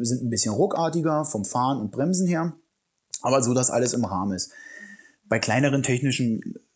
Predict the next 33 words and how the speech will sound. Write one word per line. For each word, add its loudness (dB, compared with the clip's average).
Problemen, 2
wie 2
zum 2
Beispiel, 2
ähm, 0
bei -2
dem, -2
was -2
ich 0
vorhin 2
genannt 0
hatte, 0
mit 0
der -2
Türstörung, 0
ähm, -2
weil 0
dort -2
entweder 0
jemand 0
eine 0
Tür 0
aufhält 2
oder 6
aber, 4
weil 4
sich 0
auch -2
mal 0
eine -2
Tür 0
von 0
selbst 2